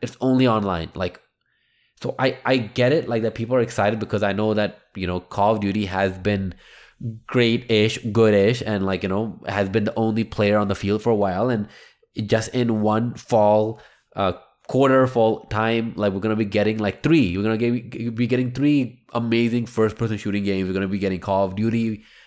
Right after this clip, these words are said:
We're gonna be getting a Halo, inf-, a new Halo, and we're gonna, we're gonna be getting a new, uh, Battlefield. So it's like you're competing with these three, yeah, these other two c-, competitors.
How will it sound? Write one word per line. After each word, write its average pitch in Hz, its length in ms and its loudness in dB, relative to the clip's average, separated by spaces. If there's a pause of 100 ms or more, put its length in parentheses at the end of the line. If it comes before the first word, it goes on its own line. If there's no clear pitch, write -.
We're 104 80 -6
gonna 95 80 -4
be 101 60 -2
getting 98 240 0
a 92 60 -2
Halo, 110 340 2
inf-, 104 260 -4
a 101 320 -4
new 90 140 -4
Halo, 123 380 2 (260)
and 107 120 -2
we're 127 60 0
gonna, 127 220 0
we're 117 80 -6
gonna 120 160 0
be 131 60 0
getting 127 240 0
a 127 60 0
new, 127 520 2
uh, 117 200 0
Battlefield. 120 580 -2 (580)
So 127 140 2
it's 131 160 -2
like 139 280 0 (320)
you're 113 140 -2
competing 156 540 0
with 135 220 0 (500)
these 120 360 2 (120)
three, 107 500 0 (100)
yeah, 110 140 0
these 123 220 2
other 120 200 2
two 117 320 -2
c-, - 140 -8
competitors. 104 640 0